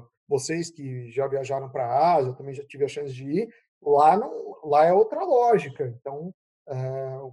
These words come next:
que mais pesa é justamente a passagem. Então, às vezes, você vai numa passagem, vai fazer alguma espécie de mochilão, uma viagem que, que, que não seja tão cara, eh, nisso, pode, pode ser uma boa, mas, assim, eh,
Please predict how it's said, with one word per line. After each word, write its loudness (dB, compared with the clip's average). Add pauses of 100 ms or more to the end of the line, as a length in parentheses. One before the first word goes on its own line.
que -18
mais 0
pesa 0 (180)
é -6
justamente -6
a -2
passagem. 2
Então, -6
às -6
vezes, -10
você -8
vai -2
numa -6
passagem, -2
vai -8
fazer -6 (280)
alguma -4
espécie -2
de -6
mochilão, -6
uma -12
viagem -4 (360)
que, -16
que, -16 (280)
que -10
não -2
seja 0
tão -2
cara, 2 (220)
eh, -6
nisso, -10
pode, -2 (120)
pode 0
ser -2
uma 2
boa, 8
mas, -6
assim, -8 (400)
eh, -6